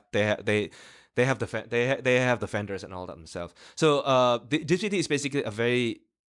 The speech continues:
kind of a fun little, uh, uh, installation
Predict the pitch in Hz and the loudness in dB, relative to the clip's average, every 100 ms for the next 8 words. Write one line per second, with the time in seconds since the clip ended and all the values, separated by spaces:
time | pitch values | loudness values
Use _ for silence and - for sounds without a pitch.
0 | _ _ - 175 110 - - 139 131 127 | _ _ -4 -4 -4 -8 -2 -2 -2 -2
1 | 120 - 113 110 107 110 - 120 117 110 | -4 -4 -6 -6 -6 -6 -6 -6 -2 0
2 | 107 104 95 | 0 -2 -6